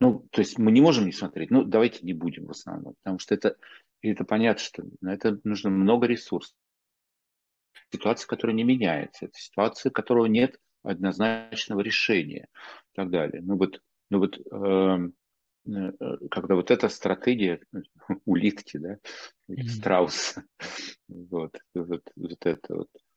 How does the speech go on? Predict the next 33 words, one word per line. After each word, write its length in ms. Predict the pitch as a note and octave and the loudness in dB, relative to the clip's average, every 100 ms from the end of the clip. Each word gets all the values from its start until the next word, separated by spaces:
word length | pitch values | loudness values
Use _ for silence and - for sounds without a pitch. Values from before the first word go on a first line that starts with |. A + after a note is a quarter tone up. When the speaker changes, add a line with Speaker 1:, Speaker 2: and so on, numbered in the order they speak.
| _ _ | _ _
Speaker 1:
такой, 260 | - F2 | -8 -6
давайте 300 | E2+ G#2+ A#2+ - | 4 4 4 0
я 60 | |
не 120 | E2+ E2+ | -12 -10
буду 180 | D#2+ | -10
смотреть. 400 | - - - - _ - - _ - | -12 -16 -10 -10 _ -20 -20 _ 0
И, 400 | F#2+ G2+ G2+ - - | 4 6 4 -4 2
и 60 | A2 | 2
это 180 | G#2+ | 6
очень 220 | A#2+ - F#2 | 4 4 2
заметно, 380 | A2 A2+ - | 4 4 2
то 100 | - | -4
есть 120 | F2 - | -4 0
когда 300 | F#2 F2 E2 | 2 2 2
так, 160 | E2 - | -2 -6
э, 20 | |
э, 680 | - F#2 E2+ F2+ - F#2+ E2+ - | -8 -8 -6 -6 -2 0 0 0
появляется 420 | G2 A2 A#2+ F#2+ | 2 4 4 2
вдруг 200 | E2+ E2 | -6 -8
тема 260 | - E2+ D#2+ | -8 -8 -2
войны, 260 | E2+ E2+ | -2 -2
то 80 | - - - _ _ _ _ _ _ C#3 | -6 -18 -20 _ _ _ _ _ _ -4
Speaker 2:
Да. 300 | C#3+ B2+ A#2 | -2 -2 -4
Speaker 1:
«Ой, 180 | F#2 - - | -6 -6 2
мы 140 | A2+ | 4
опять 260 | G#2+ A#2+ B2 | 6 6 6
оттуда 280 | - G#2+ | 4 4
выползли». 640 | A2 A2+ G#2 F2+ G2 F#2+ _ _ _ - | 6 4 4 -2 -4 -8 _ _ _ -10
Вот, 380 | G2 A2 - - - | 0 2 0 -10 -10
и 200 | G2+ G#2 | -4 0
вот 200 | G2+ - | 0 -2
как 200 | - F2+ | -4 -2
бы, 120 | F#2 | -4